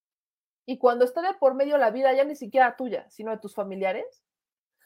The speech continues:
pues claro que hay muchas cosas que cambian, ¿no? Entonces, el entender cuál es el origen de los conflictos sociales,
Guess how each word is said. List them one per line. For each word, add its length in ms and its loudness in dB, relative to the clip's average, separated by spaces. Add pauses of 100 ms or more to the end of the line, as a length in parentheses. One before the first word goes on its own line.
(180)
pues 180 -4
claro 300 -2
que 60 -4
hay 80 -2
muchas 320 -12
cosas 280 -18
que 140 -18
cambian, 420 -14
¿no? 200 -18 (340)
Entonces, 640 2
el 160 10
entender 580 2
cuál 160 2
es 140 -6
el 120 -4
origen 360 -6
de 80 -2
los 160 -10
conflictos 560 -8
sociales, 600 -2